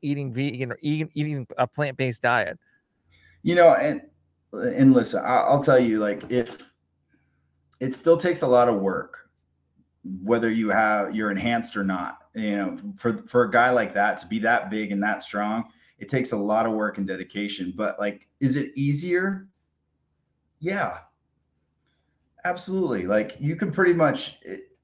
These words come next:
Speaker 2: as long as you stay within a calorie, <coughs> sorry, calorie level, you know, anabolic steroids are gonna be the thing that actually, like,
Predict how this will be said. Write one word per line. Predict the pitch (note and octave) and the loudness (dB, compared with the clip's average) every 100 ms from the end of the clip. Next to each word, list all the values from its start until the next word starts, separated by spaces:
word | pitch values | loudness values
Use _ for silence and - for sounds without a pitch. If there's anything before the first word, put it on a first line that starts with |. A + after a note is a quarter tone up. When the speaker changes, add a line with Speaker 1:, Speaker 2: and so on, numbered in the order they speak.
| _ - | _ -6
Speaker 2:
as | C#3 | 0
long | E3 F3 | 0 0
as | |
you | D#3 | -4
stay | D3 C#3+ | -4 -4
within | C3+ C3 | -2 -2
a | G#2 | -2
calorie, | - A2 A2 F#2+ E2+ - _ _ _ _ _ _ _ _ _ _ _ _ - | 2 2 2 -2 -6 -14 _ _ _ _ _ _ _ _ _ _ _ _ 2
<coughs> | - - - | 4 4 -2
sorry, | - G#2 F#2+ - - | -4 -4 -4 -8 4
calorie | C3+ C3+ B2+ | 6 6 4
level, | A#2+ A2+ G#2+ G2+ G#2 _ _ _ | 2 0 -2 -6 -10 _ _ _
you | A#2+ A#2 | -10 -6
know, | G#2 F#2+ - _ _ _ _ _ _ _ - | -6 -8 -12 _ _ _ _ _ _ _ -6
anabolic | C#3+ D3+ C3+ B2 | -2 0 0 0
steroids | - B2 A#2+ A2 | -2 -2 -2 -4
are | G2+ | -8
gonna | G#2 G#2 | -6 -6
be | G2 | -8
the | F#2+ | -10
thing | - G#2+ G#2 | -8 -4 -4
that | G2 | -4
actually, | D2 F2+ - G2 F#2+ F#2 | -4 -8 -8 -12 -12 -12
like, | F#2 F2+ - | -12 -14 -20